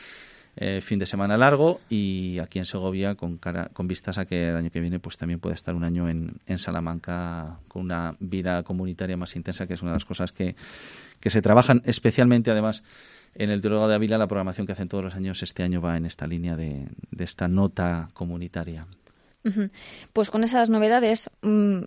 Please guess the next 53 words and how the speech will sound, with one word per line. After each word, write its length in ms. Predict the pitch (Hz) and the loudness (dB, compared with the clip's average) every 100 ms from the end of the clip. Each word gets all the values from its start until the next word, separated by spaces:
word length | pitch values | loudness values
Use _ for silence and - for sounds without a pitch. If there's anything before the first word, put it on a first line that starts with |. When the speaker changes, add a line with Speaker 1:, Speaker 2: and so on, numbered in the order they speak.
| - _ - | -10 _ -8
Speaker 2:
tú 80 | 220 | 0
misma 240 | 214 214 | 2 4
acabas 240 | 190 196 196 | 2 2 4
de 80 | 190 | 2
decir 320 | 185 208 196 | 2 0 -2
que, 320 | 196 185 180 | -2 0 0
que 120 | 190 | 0
una 220 | 190 220 214 | 4 4 4
persona 300 | 208 208 196 | 2 4 4
más 240 | 208 202 | 2 2
que, 300 | 208 190 185 | 0 0 0
que 80 | 196 | 0
ingresa 280 | 185 196 214 | 0 0 2
en 40 | |
el 60 | 196 | 2
seminario, 440 | 202 190 233 233 | 2 2 4 6
aunque 180 | 208 202 | 4 4
las 160 | 185 190 | 2 2
vocaciones, 500 | 185 190 254 247 - | 0 2 4 2 2
como 200 | 208 202 | 2 4
hemos 340 | 208 208 - | 2 0 2
teni-, 180 | 208 196 | 0 4
hemos 240 | 208 208 | 2 2
ido 140 | 214 202 | 0 0
diciendo 340 | 202 214 208 | 2 4 4
durante, 540 | 196 202 202 196 190 | 4 2 2 2 2
a 120 | - 214 | 2 6
lo 80 | |
largo 140 | 214 214 | 6 6
de 60 | |
toda 140 | 220 226 | 6 4
la 40 | |
entrevista, 520 | 208 208 226 226 226 - - - - - - | 4 4 4 4 2 2 -12 -20 -20 -20 0
vivimos 400 | 214 226 254 247 | 6 8 8 8
en 100 | 240 | 6
tiempos 320 | 262 254 240 | 6 6 6
difíciles 500 | 214 240 277 214 208 | 4 2 4 4 4
para 200 | 202 196 | 4 4
ellas, 260 | 247 226 208 | 4 6 4
¿no? 100 | 262 | 4
Para 140 | 240 | 6
la 80 | 202 | 6
vocación 380 | 202 208 226 226 | 6 4 4 4
sacerdotal. 680 | 226 226 208 202 226 233 - - - - - | 4 4 2 6 6 6 4 -8 -20 -16 4
Álvaro, 420 | 247 254 240 226 | 6 8 8 8
para 320 | 233 226 226 | 8 10 8
ir 180 | 262 254 | 6 6
terminando, 760 | 277 285 294 254 220 214 220 220 | 6 8 8 10 10 8 6 4
¿qué 180 | 262 254 | 0 2
crees 380 | 285 294 285 - | 4 6 4 4
que 160 | 285 | 4
podríamos 560 | 269 262 269 247 247 240 | 6 8 8 8 8 4
hacer 500 | 233 262 247 240 | 2 6 6 6